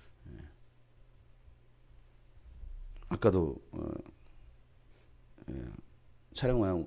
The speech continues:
하고 오는데 우리 한 분이 그러시더라고요. "엄마, 신앙생활 적당히 해. <laughs> 요즘 너무 극성 피우는 것 같아. 적당히 좀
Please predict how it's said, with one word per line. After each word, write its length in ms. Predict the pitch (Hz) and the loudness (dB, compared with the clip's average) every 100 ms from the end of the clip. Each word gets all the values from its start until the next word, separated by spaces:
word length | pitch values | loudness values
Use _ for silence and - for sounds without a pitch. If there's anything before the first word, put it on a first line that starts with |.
| - | -4
하고 260 | 120 110 92 | -4 0 2
오는데 460 | 87 78 69 - 82 - | 2 0 -4 -8 -12 -14
우리 240 | 78 - - - - - - - - - - - - - - - | -10 -8 -8 -12 -16 -20 -20 -20 -20 -20 -20 -20 -20 -20 -20 -10
한 160 | 113 113 | -6 -2
분이 120 | 95 | 0
그러시더라고요. 520 | 87 90 - 82 73 - | 0 -2 -2 -4 -4 -2
"엄마, 440 | 101 117 104 - | 0 0 -2 -4
신앙생활 420 | - 151 135 107 | -4 -2 -2 -2
적당히 440 | - 107 - 98 90 | -4 -2 0 0 0
해. 420 | 101 90 90 95 - - - - | 0 0 0 -4 -8 -16 -20 -16
<laughs> 560 | - - - - - | -14 -14 -10 -8 10
요즘 240 | - 120 82 | 12 12 10
너무 280 | 87 104 | 0 0
극성 500 | 92 95 - 110 101 | -4 -8 0 2 2
피우는 260 | - - 127 | 0 0 0
것 80 | 85 | 0
같아. 60 | - | -6
적당히 400 | - 98 107 101 | -6 -2 0 0
좀 120 | 82 | -2